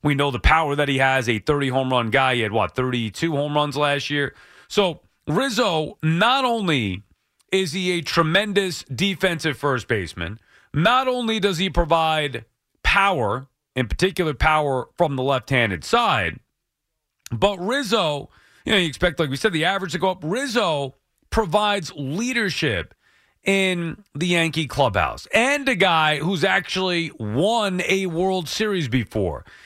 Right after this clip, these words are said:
He's a fan favorite for obvious reasons. He's just a winning player. And I know the Yankees didn't win a World Series with him, but Rizzo, as we mentioned, won a World Series with the Cubs years ago. He's a winning player, and he makes other players better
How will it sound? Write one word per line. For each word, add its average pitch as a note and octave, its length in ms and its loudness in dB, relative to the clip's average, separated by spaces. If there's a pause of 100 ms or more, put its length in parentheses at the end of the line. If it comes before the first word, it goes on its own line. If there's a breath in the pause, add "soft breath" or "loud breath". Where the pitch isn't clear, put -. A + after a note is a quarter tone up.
(120 loud breath)
He's E3 160 0
a D3+ 60 -2
fan G#3 360 0
favorite F#3 440 0
for C#3+ 140 0
obvious D#3 480 0
reasons. D3 560 -2
He's F3 180 -4
just - 180 -4
a G#3+ 60 0
winning E3 520 -2
player. E3+ 460 -2
And A#2+ 160 2
I C#3+ 40 2
know C#3+ 80 2
the C3+ 80 0
Yankees C3 280 0
didn't B2 160 2
win A#2 140 2
a G#2 40 0
World F#2+ 220 -2
Series F#3+ 340 -2
with C#3+ 160 0
him, C3+ 140 0
but B2 180 2 (420 loud breath)
Rizzo, D#3+ 360 2
as C3 100 0
we B2 80 4
mentioned, E3 380 0
won C#3+ 140 2
a - 20 0
World C3+ 240 0
Series C#3+ 260 -2
with A2 120 -4
the - 60 -18
Cubs F3+ 380 0
years E3 200 -4
ago. D3+ 340 -2 (560 loud breath)
He's F#3+ 180 2
a G3+ 120 2
winning G3 500 -2
player, D3+ 580 0
and D#3+ 140 0
he A3 320 -4
makes G3 640 -4 (220)
other G3 440 0
players D#3 720 0 (120)
better A#2+ 600 0